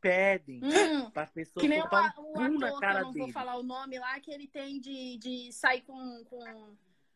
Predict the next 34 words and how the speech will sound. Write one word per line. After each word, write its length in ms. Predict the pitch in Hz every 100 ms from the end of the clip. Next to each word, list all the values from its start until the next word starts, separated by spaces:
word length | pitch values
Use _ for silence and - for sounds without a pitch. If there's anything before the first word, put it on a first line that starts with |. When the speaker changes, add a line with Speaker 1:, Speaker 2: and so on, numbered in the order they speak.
| _ _
Speaker 2:
Ele, 200 | 208 339 -
ele 80 | 254
que 120 | 277
era 200 | 262 269
casado 480 | 269 262 262 247 254
lá 240 | 262 311
e 60 | 330
saía 320 | - 311 302
com 180 | 311 302
trans, 320 | 277 269 269
né? 240 | 233 240 247 _
Hum. 260 | 233 233 226 - _ _ _ _ _ _ _ _ _ _ _ _ _
Speaker 1:
Ah, 300 | 123 117 120 131
deixa 260 | 127 -
abaixo. 380 | 208 135 135 - _ _ _ _
Mas 240 | 156 175 -
e 80 | 233
esse 200 | 277 -
negócio 320 | 285 233 214
que 60 | 220
eu 20 |
te 120 | 202
falei 360 | 202 196 160 147
do 100 | 147
site 340 | - 151 143
T 100 | -
M 180 | 151 143
Z, 500 | 123 113 107 113 131 _ _ _ _ _ _
dessas 300 | 139 143 180
celebridades 920 | 170 180 180 175 180 147 127 127 135 156
Speaker 2:
Hum. 220 | 269 277
Speaker 1:
que 60 |
contratam 520 | - 165 - 147 - 170
pessoas 600 | 185 180 - 151 170 -